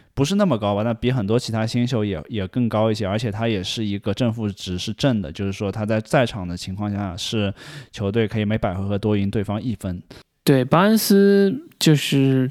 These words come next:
Speaker 2: 怎么说，三分球不是他的强项，他投的也比较少，但是命中率其实还可以。他最主要是，呃，前场篮板，然后他每场比赛抢前场篮板能抢到三个，这个数据对于一个锋线球员来说是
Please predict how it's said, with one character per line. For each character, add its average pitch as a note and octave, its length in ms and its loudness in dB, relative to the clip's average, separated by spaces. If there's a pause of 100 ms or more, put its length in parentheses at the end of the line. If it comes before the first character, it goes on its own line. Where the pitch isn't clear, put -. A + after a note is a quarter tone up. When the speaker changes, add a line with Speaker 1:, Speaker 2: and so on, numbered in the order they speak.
Speaker 2:
怎 C3+ 100 -2
么 C3 80 0
说， C#3 160 6
三 F3+ 240 4
分 F#3+ 200 6
球 C3+ 200 4
不 C#3 220 0
是 D#3+ 100 2
他 D3 140 4
的 C3+ 100 2
强 C#3 280 -2
项， C3 180 0
他 C#3+ 100 2
投 C#3+ 220 6
的 D#3 60 6
也 D#3 80 6
比 C#3+ 100 0
较 C3+ 220 4
少， - 280 0
但 D3+ 140 6
是 D3+ 80 6
命 D#3 180 4
中 D3 220 6
率 C#3+ 100 6
其 C3 220 2
实 C#3+ 100 2
还 C3+ 140 4
可 - 260 0
以。 - 80 2
他 D3+ 160 2
最 D3+ 140 4
主 C3+ 140 0
要 A#2+ 160 0
是， C3+ 320 2 (420)
呃， C3 240 4
前 C#3+ 260 2
场 B2 200 6
篮 A2+ 200 2
板， A2+ 220 2 (400)
然 B2 180 0
后 C3 200 4
他 C#3 100 0
每 C3 180 4
场 D3 220 6
比 C3+ 80 2
赛 C3 140 4
抢 B2+ 200 0
前 C3+ 140 0
场 C#3 140 6
篮 B2 100 2
板 A2+ 140 2
能 C3+ 120 4
抢 C3 160 2
到 A2+ 120 2
三 D3+ 280 4
个， D3 160 4
这 D3+ 160 2
个 C#3 80 6
数 C#3 220 2
据 C#3 160 4
对 C3 260 4
于 B2 40 4
一 B2+ 120 4
个 C3 220 4 (220)
锋 D#3+ 180 4
线 D3+ 160 6
球 C3 140 2
员 B2+ 120 4
来 A#2+ 120 2
说 C3+ 160 4
是 B2+ 240 4